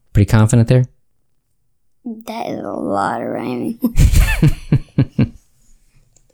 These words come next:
Speaker 1: And in the very end, I love, he wrote,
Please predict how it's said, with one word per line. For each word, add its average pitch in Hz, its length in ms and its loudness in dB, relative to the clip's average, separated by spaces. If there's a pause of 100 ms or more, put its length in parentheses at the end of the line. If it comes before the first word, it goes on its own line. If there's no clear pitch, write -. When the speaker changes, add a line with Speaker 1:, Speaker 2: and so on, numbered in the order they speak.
(2000)
Speaker 1:
And 101 120 6
in 95 60 8
the 92 80 8
very 131 280 8
end, 110 180 6
I 107 60 6
love, 98 340 6 (160)
he - 120 0
wrote, 95 340 4